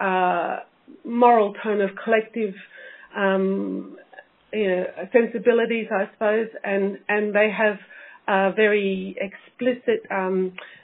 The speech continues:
emphasis, especially in early childhood, on, on, you know, fostering the right and good moral character, uh, uh, in this sort of joint, um, uh, exchange between family and school. So that, so, you know, historically,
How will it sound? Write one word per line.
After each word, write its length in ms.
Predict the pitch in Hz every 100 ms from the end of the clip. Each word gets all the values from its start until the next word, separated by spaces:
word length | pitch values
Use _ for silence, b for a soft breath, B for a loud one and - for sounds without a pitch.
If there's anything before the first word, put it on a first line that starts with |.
| _
emphasis, 480 | 240 247 247 240 220 -
especially 340 | 226 226 226
in 60 | 240
early 280 | 262 254 254
childhood, 480 | 233 208 214 220 202
on, 380 | 208 196 190 196 -
on, 440 | 202 202 196 202 220
you 100 | 202
know, 300 | 190 190 190 -
fostering 560 | 233 - 214 202 196
the 80 | 190
right 320 | 202 196 196 - -
and 180 | 185 180
good 240 | 220 214
moral 340 | 208 202 196
character, 640 | 196 202 202 - 196 185 185 B B B B -
uh, 120 | 196 -
uh, 180 | 202 202 -
in 160 | 214 214
this 120 | 214 -
sort 120 | 196
of 100 | 190 -
joint, 360 | 233 214 - - - -
um, 720 | 196 185 185 185 185 185 185 b b b -
uh, 520 | 196 185 180 - - - _ _
exchange 560 | 220 220 - 226 202 196
between 360 | 190 190 202 196
family 380 | 226 208 196 180
and 100 | 180 -
school. 260 | - 233 - -
So 60 | 214
that, 140 | 220 - - _ _ -
so, 200 | 208 190 -
you 120 | 202
know, 60 | 175
historically, 800 | 196 254 277 262 269 247 214 208